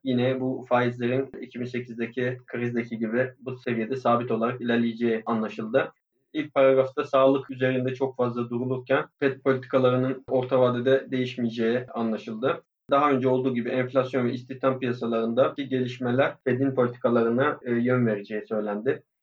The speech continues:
Avrupa Merkez Bankası toplantısı daha bir önemliydi. Çünkü burada bahsedilen açıklamalarda aslında bir faiz indirimiyle gelişen bir süreç olmasa da dolaylı olarak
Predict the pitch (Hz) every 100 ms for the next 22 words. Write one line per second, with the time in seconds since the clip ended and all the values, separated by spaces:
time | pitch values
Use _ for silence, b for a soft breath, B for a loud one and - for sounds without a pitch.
0 | _ - 156 165 185 185 180 170 160 151
1 | 139 151 135 135 127 127 127 135 147 131
2 | 113 - 113 110 107 107 107 127 175 -
3 | _ - 151 147 151 151 131 143 135 143
4 | 143 139 - 131 127 135 127 131 131 131
5 | - - - 131 123 120 117 117 135 156
6 | - 120 123 - 135 131 135 131 117 127
7 | 123 123 127 127 131 135 131 131 131 -
8 | 127 127 - 131 127 127 131 - 139 139
9 | 117 110 107 160 - _ 131 127 135 135
10 | 147 151 120 110 135